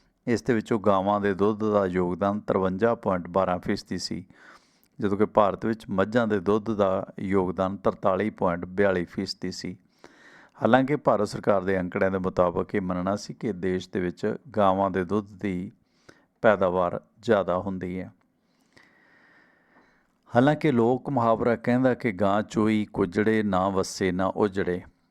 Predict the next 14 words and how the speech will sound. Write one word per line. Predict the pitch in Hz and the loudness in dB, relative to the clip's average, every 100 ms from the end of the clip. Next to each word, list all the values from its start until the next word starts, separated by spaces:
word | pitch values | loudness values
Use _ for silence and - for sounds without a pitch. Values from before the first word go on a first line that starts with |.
| - _ | -20 _
ਪਰ | 110 | -6
ਭਾਰਤ | - 120 92 92 - | 0 2 2 -2 -6
ਦੇ | 101 | -6
ਵਿੱਚ | 101 - 107 104 110 - _ _ _ _ - | -6 -6 -4 -4 -6 -12 _ _ _ _ -6
ਇਹ | 110 | -4
ਦੇਸੀ | 95 95 - 110 | -2 -2 -2 -2
ਗਾਵਾਂ | 104 98 98 | 0 0 0
ਤਾਂ | 98 92 | -2 0
ਭਾਵੇਂ | 101 92 92 | 0 0 -2
ਦੁੱਧ | 107 107 | -2 -2
ਘੱਟ | - 101 87 | -2 -2 -2
ਦਿੰਦੀਆਂ | 87 87 87 104 113 | -4 -4 -4 -2 -2
ਨੇ, | 98 | -4
ਪਰ | 110 110 | -2 -2